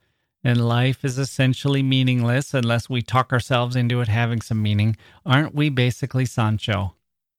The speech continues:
And what do we do? We can say that this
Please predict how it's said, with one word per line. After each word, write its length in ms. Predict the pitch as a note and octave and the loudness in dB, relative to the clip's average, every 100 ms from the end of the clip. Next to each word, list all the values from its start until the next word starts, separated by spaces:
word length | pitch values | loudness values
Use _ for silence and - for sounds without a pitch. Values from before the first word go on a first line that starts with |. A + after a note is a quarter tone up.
| _ _ _ | _ _ _
And 240 | B2+ A#2 | 2 2
what 240 | A2+ A#2 - | 2 0 0
do 100 | B2 | -2
we 200 | B2+ B2 | 0 0
do? 420 | A#2 A2+ G#2+ F#2+ _ _ _ _ _ _ _ _ _ _ _ _ _ | 0 0 0 -4 _ _ _ _ _ _ _ _ _ _ _ _ _
We 120 | B2+ | -4
can 180 | A#2 A2+ | -2 -4
say 300 | - A#2+ A#2+ | -2 0 0
that 220 | A#2 - | -2 -4
this 300 | C3 - - | -4 -6 -12